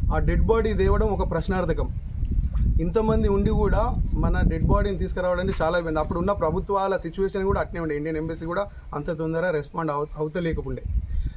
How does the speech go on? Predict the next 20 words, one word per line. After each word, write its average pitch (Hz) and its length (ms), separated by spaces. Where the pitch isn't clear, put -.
So 165 80
అప్పుడు 202 280
మాకు 185 220
ఒక 175 100
ఆలోచన 175 420
వచ్చి, 190 380
ఇంతమంది 156 440
ఉన్నాం 170 280
కాబట్టి 160 260
ఒక 156 220
కమిటీ 156 220
ఏర్పాటు 156 400
చేయాలని 151 360
నూట 143 160
పది, 139 400
నూట 151 160
పది 147 420
మంది 147 180
సభ్యులతోని 156 640
ఒక 151 180